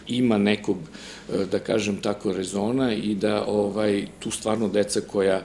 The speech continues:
kod kojih to postoji. Inače, sam taj refluks koji se, <clears throat> pardon, graduira u pet stepena, ovaj, najčešće do prvog i drugog stepena, ovaj,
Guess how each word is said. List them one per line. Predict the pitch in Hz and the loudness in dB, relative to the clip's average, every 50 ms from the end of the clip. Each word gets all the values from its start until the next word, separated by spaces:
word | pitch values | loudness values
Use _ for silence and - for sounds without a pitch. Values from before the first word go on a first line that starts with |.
| - - - - - - | -6 -16 -16 -16 -6 -6
kod | 98 - - - | -6 -6 -2 0
kojih | 101 104 101 - | 0 0 0 0
to | - 120 120 | 0 0 0
postoji. | - - 101 - - - 107 95 95 87 - - - - - - - - - | 0 0 -2 -2 0 0 0 0 0 -2 -4 -8 -14 -14 -14 -16 -18 -16 -10
Inače, | - - 147 151 143 - - 127 - - - - - - - 85 - | -4 0 2 2 2 2 2 2 2 0 -2 -8 -14 -14 -12 -10 -10
sam | - - 117 107 104 | -4 -2 0 0 0
taj | 98 - 101 95 | 0 2 2 2
refluks | 101 107 107 - - 95 87 - - | 4 2 0 -2 -6 -10 -8 -8 -10
koji | - - - 98 95 | -8 -4 -4 -4 -4
se, | - - - 101 98 - - - - - - - - | -4 -6 -6 -8 -8 -10 -12 -12 -14 -18 -18 -4 0
<clears throat> | - 202 165 127 110 - - | 2 4 4 4 2 0 -2
pardon, | 107 92 - 98 95 92 | -6 -6 -6 -6 -8 -4
graduira | 104 104 101 104 104 110 110 107 | -4 -2 2 4 4 6 6 6
u | 98 92 - - | 4 4 2 0
pet | - 101 90 87 - - - - - - - - - - | 2 2 2 2 -4 -14 -18 -18 -18 -18 -16 -18 -14 -12
stepena, | - - - 110 107 107 - 117 110 110 110 107 98 - - - - | -12 0 2 2 2 2 2 0 0 2 2 0 0 -2 -4 -8 -6
ovaj, | - 95 98 95 95 95 95 95 101 98 98 98 95 | -4 -2 0 0 0 0 0 0 0 2 2 0 0
najčešće | 98 107 110 104 104 - - - - 87 80 - - - - - - - - | 0 0 0 0 0 -2 -2 -2 -2 -4 -4 -6 -16 -20 -20 -20 -20 -16 -10
do | - - - - | -10 -10 -2 2
prvog | 117 101 101 95 90 95 | 2 4 4 2 2 0
i | 95 | 0
drugog | 95 101 98 95 95 - | 0 0 0 0 -2 -2
stepena, | - - 104 101 98 - 110 101 101 98 90 - - - - - - - - - | 0 2 2 2 2 2 0 0 0 -2 -4 -6 -12 -16 -16 -16 -16 -18 -10 -4
ovaj, | - 98 98 95 98 92 92 95 98 98 98 95 95 95 90 80 | -2 0 0 0 0 -2 -2 -2 0 0 2 2 2 2 0 0